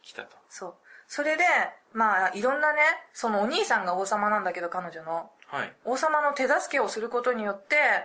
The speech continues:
Speaker 2: で、じゃあ、妹をあげようっていう約束になってるんだけど、
Speaker 1: はい。
Speaker 2: その手助け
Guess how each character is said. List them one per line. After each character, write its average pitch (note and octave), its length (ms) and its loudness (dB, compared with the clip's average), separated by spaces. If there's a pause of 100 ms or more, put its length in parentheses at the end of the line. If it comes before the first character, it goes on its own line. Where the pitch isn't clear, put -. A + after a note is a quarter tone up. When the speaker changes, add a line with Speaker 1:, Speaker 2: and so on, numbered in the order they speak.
(320)
Speaker 2:
で、 C4 320 2
じ D#4 100 0
ゃ E4+ 60 4 (360)
あ、 - 140 -8 (120)
妹 A3+ 320 0
を A3 80 4
あ F#3+ 60 0
げ G3+ 100 -2
よ G#3 80 2
う - 20 -4
っ G3+ 60 -8
て G3 80 -4
い F3+ 60 -4
う - 20 -4
約 F3 180 -4
束 G3 220 -6
に F#3+ 80 -6
な G3+ 60 -2
っ G3+ 80 -6
て G3 100 -8
る F3 80 -8
ん F3 80 -10
だ E3+ 80 -8
け E3+ 100 -10
ど、 F3 340 -2 (220)
Speaker 1:
は C3+ 80 -8
い。 - 40 -8
Speaker 2:
そ B3+ 160 -2
の D#4 120 2
手 D4 160 -2
助 D#4+ 140 2 (160)
け E3+ 420 0